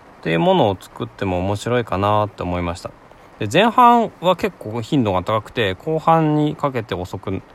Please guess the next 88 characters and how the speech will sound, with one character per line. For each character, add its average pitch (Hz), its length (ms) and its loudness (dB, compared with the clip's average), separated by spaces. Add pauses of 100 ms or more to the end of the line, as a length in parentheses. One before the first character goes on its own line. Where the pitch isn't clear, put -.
(480)
ゆ 98 100 -8
っ - 20 -14
く 113 160 -8
り 98 80 0
に 90 60 0
な 85 80 -2
っ - 20 -14
て - 140 -14
く 82 120 -12
る 80 140 -8
ん - 180 -14
で 87 100 -12
す - 80 -18
よ 85 60 -10
ね。 117 240 -6
だ 127 80 -6
か 110 100 -2
ら、 101 60 -8 (380)
月 - 260 -4
の 160 120 2
後 131 240 -2
半 131 200 2
っ - 20 -2
て 131 100 -8
結 - 160 -8
構 110 60 -2
忙 123 300 0
し - 80 -12
か 147 100 -2
っ 123 60 -6
た - 100 -6
り 87 60 -6
も 87 140 -4
す - 120 -12
る 101 80 -4
の 82 120 -4
で、 87 240 -6
月 - 200 -8
の 143 160 2
前 101 180 0
半、 120 260 0 (520)
ち - 80 -10
ょ - 20 -4
っ 127 100 -10
と 92 280 -4 (300)
更 120 160 -4
新 117 180 -2
頻 110 180 0
度 90 120 -4
を - 80 -12 (300)
上 110 120 -2
げ 104 120 -2
て、 113 340 -4 (540)
後 127 140 -2
半 127 360 2 (200)
は 127 180 -2
少 - 220 -8
な 101 100 0
め 95 140 -2
に 92 140 -2
す - 120 -12
る 90 100 -8
っ - 20 -16
て - 200 -14
い 85 180 -8
う、 - 80 -14 (500)
そ 165 200 -4
う 180 40 0
い - 20 0
う 180 40 0
の 175 100 2
も 90 120 0
あ 101 40 0
り 101 80 -6
か 92 100 -4
な 92 160 0
と - 100 -12
思 82 160 -6
っ - 80 -14
た - 100 -10
っ - 40 -18 (240)
て - 80 -6
い 135 40 -2
う 117 40 -2
話 95 380 -6 (100)
で - 100 -10
し - 80 -14
た。 101 160 -6